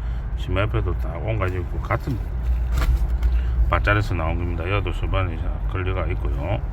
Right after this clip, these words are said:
자, 전체 다 서반은 걸려가 있네요. 폭이는 세 폭입니다. 자, 자, 밴도 까랑까랑한 밴입니다. 예, 까랑까랑하고 다 접시-, 접혀갖고 있는 난초입니다. 배골이 깊습니다.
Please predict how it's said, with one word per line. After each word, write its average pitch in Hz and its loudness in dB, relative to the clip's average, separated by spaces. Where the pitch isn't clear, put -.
자, - -2
전체 95 -2
다 80 -4
서반은 92 -2
걸려가 85 0
있네요. 87 0
폭이는 123 4
세 - 2
폭입니다. 87 2
자, - -8
자, - -10
밴도 95 2
까랑까랑한 104 4
밴입니다. 90 4
예, 92 0
까랑까랑하고 90 0
다 80 4
접시-, 123 0
접혀갖고 101 2
있는 90 0
난초입니다. 87 2
배골이 110 2
깊습니다. 87 2